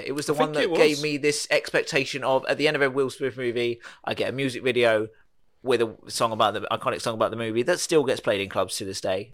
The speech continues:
Speaker 1: It, like, the, well, the clubs I go to
Speaker 2: Yeah.
Speaker 1: or went to.
Speaker 2: I mean, uh, didn't they, they, did they make a,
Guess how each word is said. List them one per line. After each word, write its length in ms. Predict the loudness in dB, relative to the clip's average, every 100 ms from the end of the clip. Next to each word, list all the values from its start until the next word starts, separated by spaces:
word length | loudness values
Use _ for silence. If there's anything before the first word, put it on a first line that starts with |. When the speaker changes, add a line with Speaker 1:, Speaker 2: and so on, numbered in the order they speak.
| -10
Speaker 1:
It, 180 | -8 -8 -14 -6
like, 280 | -4 -4 -8 _
the, 80 | -2
well, 120 | 2
the 80 | 2
clubs 240 | 4 4 4
I 120 | 4
go 180 | 2 0
to 220 | -2 -2 _ _
Speaker 2:
Yeah. 200 | -4 -4 -8 -20 -16 -4
Speaker 1:
or 120 | 0
went 200 | 0 0
to. 180 | -2 4
Speaker 2:
I 60 | 6
mean, 160 | 6
uh, 60 | 4
didn't 220 | -2 0
they, 240 | 2 0 0
they, 140 | 0
did 160 | 0 2
they 120 | 2
make 280 | 2 -2 0
a, 300 | 0 0